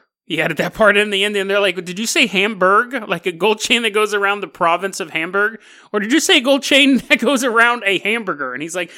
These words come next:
"A gold chain that will completely encircle Hamburg." <laughs> They're like, "You're saying hamburger.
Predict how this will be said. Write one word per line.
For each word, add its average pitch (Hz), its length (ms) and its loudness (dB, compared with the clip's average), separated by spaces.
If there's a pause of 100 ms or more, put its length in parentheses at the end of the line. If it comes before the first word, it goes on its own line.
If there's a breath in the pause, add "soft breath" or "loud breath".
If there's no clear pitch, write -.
(160 loud breath)
"A 240 80 0
gold 320 440 2
chain 247 520 0
that 214 120 2
will 254 120 -2
completely 392 640 2
encircle 339 760 0 (140 loud breath)
Hamburg." 160 760 0 (340)
<laughs> 175 320 -16 (1500 loud breath)
They're 269 160 2
like, 269 240 4
"You're 302 120 2
saying 381 340 4
hamburger. 180 640 -2